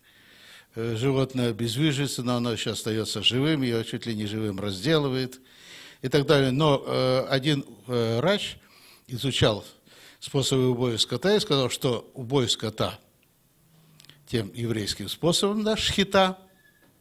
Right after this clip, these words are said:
Шхита — это действительно самый безболезненный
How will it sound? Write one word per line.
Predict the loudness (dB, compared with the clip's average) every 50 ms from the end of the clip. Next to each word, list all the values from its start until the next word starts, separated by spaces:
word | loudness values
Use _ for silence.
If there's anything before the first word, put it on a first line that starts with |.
| _ -20 _ _ _ _
Шхита — | -12 -8 -6 -6 -2 2 2 2 2 2
это | 0 -2 0 0 -2 -2 -4 -10 -14
действительно | -8 -6 -4 -2 0 0 0 0 0 0 0 0 0 -2 -2 -4
самый | -2 2 4 4 4 4 0 -2 -4 -8 -14 _ _ _ -20 _ _ _ _
безболезненный | -6 0 4 4 4 4 4 0 -2 -4 -6 -12 -18 _ -6 -4 -2 -2 -2 -2 -2 0 0 0 0 -2 -6